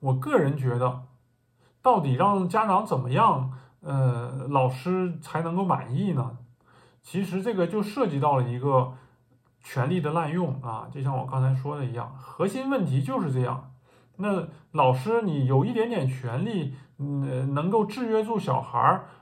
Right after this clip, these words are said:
那就让家长不得不去舔你的屁股，是不是？这个就是权力的滥用嘛，啊，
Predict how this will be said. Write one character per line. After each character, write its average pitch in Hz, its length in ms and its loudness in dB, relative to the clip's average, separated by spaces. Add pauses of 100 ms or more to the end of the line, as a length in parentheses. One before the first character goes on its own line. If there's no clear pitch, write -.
那 180 120 -2
就 175 400 0 (140)
让 175 260 2
家 208 220 0
长 131 240 0
不 220 100 -6
得 135 200 2
不 220 180 0
去 156 140 -4
舔 170 340 -2
你 151 60 0
的 131 80 -2
屁 170 260 -4
股， 127 300 -4 (240)
是 - 180 -10
不 131 100 0
是？ 127 300 -2 (400)
这 233 140 -4
个 180 80 2
就 165 100 -2
是 143 140 -4
权 131 240 -4
力 143 40 -2
的 143 120 -4
滥 151 200 0
用 156 220 0
嘛， - 200 -6 (120)
啊， 117 220 -12